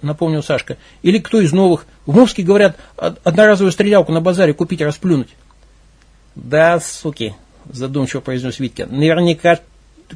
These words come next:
кое-что-то привезли с собой, но не показывают. Надо поголовный по домовой шмон устроить, согласовать с Громосеем, чтобы не рыпались». «Хрон, выпусти меня!» стукнув крышку подпола снизу пленник.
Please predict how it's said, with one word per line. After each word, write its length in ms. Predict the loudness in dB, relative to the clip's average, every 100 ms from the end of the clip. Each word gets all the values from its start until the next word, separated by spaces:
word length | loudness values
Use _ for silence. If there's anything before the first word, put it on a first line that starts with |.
| -6
кое-что-то 680 | -2 0 -2 -2 0 0 -2 -6 -14
привезли 360 | -2 0 2 0
с 80 | -2
собой, 300 | -2 0 0
но 80 | 0
не 100 | -2
показывают. 580 | -2 0 0 0 -4 -8 _ _ -2
Надо 260 | 0 2 0 _
поголовный 640 | 0 4 6 6 4 0
по 180 | 0 0
домовой 400 | 2 2 2 2
шмон 320 | 0 -2 -2
устроить, 400 | -4 -4 -2 -4 -8 _ _
согласовать 680 | -4 0 2 2 2 2 2
с 40 |
Громосеем, 580 | 0 0 0 -2 -2 -2
чтобы 240 | -6 -6
не 140 | -2 -2
рыпались». 480 | -4 -6 -10 -10 -18 -20 _ _ _ -20 -20 -20 _
«Хрон, 540 | -2 4 6 8 6 2
выпусти 460 | -6 -4 -2 -4 -2
меня!» 420 | 0 2 0 -2 -8
стукнув 420 | -8 -4 -2 -2 -2
крышку 300 | -2 -2 -2
подпола 500 | -2 0 0 -2 -4
снизу 300 | -10 -4 -4
пленник. 440 | -4 -4 -4 -6